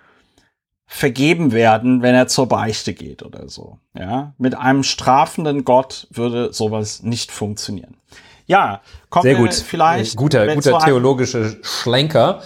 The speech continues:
Speaker 2: Ja, nächstes
Speaker 1: Ja,
Speaker 2: Thema,
Speaker 1: wir
Speaker 2: in
Speaker 1: sind
Speaker 2: der
Speaker 1: ja auch
Speaker 2: Tat.
Speaker 1: Deutschlands bester Religionspodcast.
Speaker 2: Ja, absolut.
Speaker 1: Nur ganz kurz, worüber wir nicht reden, aber worüber wir vielleicht in Zukunft noch mal reden werden.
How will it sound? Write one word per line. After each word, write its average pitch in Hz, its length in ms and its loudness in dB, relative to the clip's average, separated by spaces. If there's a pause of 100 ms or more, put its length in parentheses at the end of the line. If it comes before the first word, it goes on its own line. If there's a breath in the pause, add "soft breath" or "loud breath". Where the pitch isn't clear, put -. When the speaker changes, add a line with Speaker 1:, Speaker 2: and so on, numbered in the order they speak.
(180 loud breath)
Speaker 2:
Ja, 120 200 2
nächstes 151 400 0
Speaker 1:
Ja, 135 120 0
Speaker 2:
Thema, 147 140 -2
Speaker 1:
wir 85 40 -8
Speaker 2:
in 113 80 -4
Speaker 1:
sind 120 60 -4
Speaker 2:
der 131 100 4
Speaker 1:
ja - 80 6
auch - 60 4
Speaker 2:
Tat. 131 100 0
Speaker 1:
Deutschlands 160 380 0
bester 165 320 0
Religionspodcast. 156 800 -2
Speaker 2:
Ja, 110 60 -2
absolut. 120 460 -2
Speaker 1:
Nur 147 140 0
ganz 185 340 0
kurz, 214 320 2
worüber 180 280 -4
wir 160 120 -2
nicht 196 280 -2
reden, 185 200 -2
aber 156 200 2
worüber 160 360 0
wir 160 100 -4
vielleicht 156 380 0
in 147 60 -8
Zukunft 208 440 -8
noch 165 140 -2
mal 151 440 2
reden 156 380 -6
werden. 165 480 2